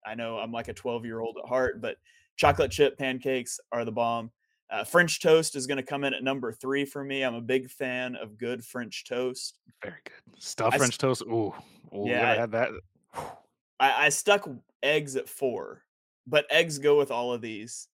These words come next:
Speaker 2: Right,
Speaker 1: So
Speaker 2: yeah.
Speaker 1: it, it, but if it's just having eggs by itself, I'd put that four, and I put waffles five. Not a big waffles guy. I think
Speaker 2: Mm-hmm.
Speaker 1: they're, think they're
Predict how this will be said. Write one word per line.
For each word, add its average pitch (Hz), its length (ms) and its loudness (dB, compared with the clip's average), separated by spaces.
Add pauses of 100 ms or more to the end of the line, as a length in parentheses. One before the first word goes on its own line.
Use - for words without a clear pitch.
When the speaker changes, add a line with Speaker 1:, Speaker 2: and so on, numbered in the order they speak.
Speaker 2:
Right, 123 300 6
Speaker 1:
So 135 40 2
Speaker 2:
yeah. 123 240 2 (340)
Speaker 1:
it, 127 260 2 (100)
it, 131 260 0
but 156 100 4
if 156 120 2
it's 135 240 2
just 147 440 2
having 131 340 -2
eggs 123 220 -4
by 117 160 -4
itself, 120 360 -6
I'd 117 140 -10
put 127 140 -10
that 107 180 -6
four, 127 120 -4
and 131 80 0
I 143 40 0
put 165 200 0
waffles 127 400 -2
five. 107 300 -8
Not 143 140 2
a 156 40 -2
big 147 140 2
waffles 131 420 -2
guy. 127 300 0 (340)
I - 60 -4
think 123 240 -4
Speaker 2:
Mm-hmm. - 20 -4
Speaker 1:
they're, 139 260 0 (220)
think 175 160 -2
they're 151 300 4